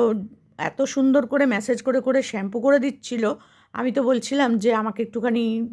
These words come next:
ভালো করে মাথাটা ম্যাসেজ করে দাও তুই শ্যাম্পু করতে করতেই, আমি একটু ঘুমিয়ে নিই তোমার শ্যাম্পু করতে করতে। মেয়েটা হাসছিল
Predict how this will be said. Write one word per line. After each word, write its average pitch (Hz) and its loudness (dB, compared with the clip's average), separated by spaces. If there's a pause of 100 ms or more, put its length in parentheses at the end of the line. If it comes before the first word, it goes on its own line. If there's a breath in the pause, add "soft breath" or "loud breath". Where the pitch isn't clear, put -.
ভালো 202 -2
করে 240 0
মাথাটা 214 -2
ম্যাসেজ 208 -6
করে 247 0
দাও 247 0
তুই 247 -4
শ্যাম্পু 208 -6
করতে 214 -4
করতেই, 208 -6 (420 soft breath)
আমি 254 2
একটু 262 -2
ঘুমিয়ে 240 2
নিই 247 2
তোমার 220 -4
শ্যাম্পু 208 -8
করতে 208 -8
করতে। - -4 (480 loud breath)
মেয়েটা 226 -2
হাসছিল 202 -4